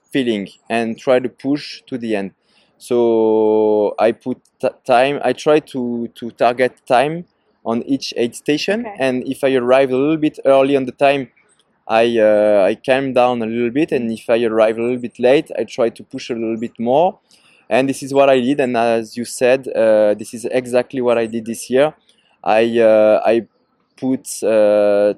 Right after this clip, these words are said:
Speaker 1: times more aggressive from Chamonix to Courmayeur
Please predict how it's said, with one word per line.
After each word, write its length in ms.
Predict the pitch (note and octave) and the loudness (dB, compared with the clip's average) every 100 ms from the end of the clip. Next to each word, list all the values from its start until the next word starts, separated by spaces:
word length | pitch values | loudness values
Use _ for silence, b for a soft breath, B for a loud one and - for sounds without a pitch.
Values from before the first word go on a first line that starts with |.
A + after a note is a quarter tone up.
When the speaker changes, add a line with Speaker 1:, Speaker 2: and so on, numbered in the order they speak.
| - | -2
Speaker 1:
times 760 | A#2 A#2+ A#2+ A#2 - - - _ - | 0 0 -4 -8 -16 -18 -20 _ -20
more 500 | - A2 A#2+ A#2+ A2+ | -14 -6 0 2 2
aggressive 560 | G#2 B2 C3+ - G3 - - | 0 -2 -2 -4 -8 -10 -4
from 420 | B2 A2+ A2+ A2+ | -2 -2 -4 -6
Chamonix 480 | - A#2+ A#2+ B2+ A#2+ | -4 -4 -4 -6 -8
to 80 | A2+ | -10
Courmayeur 560 | - A#2+ A#2 B2 D3+ | -4 -2 0 2 2